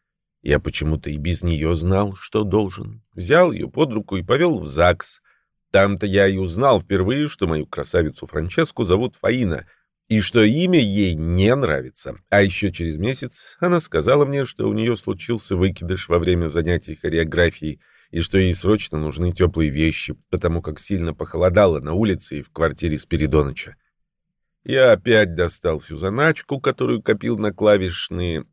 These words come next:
«Вельтмастер», и отдал ей. Она поехала в цум на Компросе и купила там всё, что ей нужно, а потом написала своим удивительно детским почерком на листе бумаги список вещей,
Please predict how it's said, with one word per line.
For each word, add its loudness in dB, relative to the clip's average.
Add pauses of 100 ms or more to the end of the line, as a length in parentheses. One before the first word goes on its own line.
«Вельтмастер», 0 (320)
и 2
отдал 2
ей. -8 (420)
Она 2
поехала 0
в -14
цум 0
на 2
Компросе 2
и -6
купила -2
там 0
всё, -6
что -12
ей -8
нужно, -6 (240)
а 0
потом 0
написала 2
своим -6
удивительно -6
детским -2
почерком -2
на -2
листе -2
бумаги 0
список -6
вещей, -10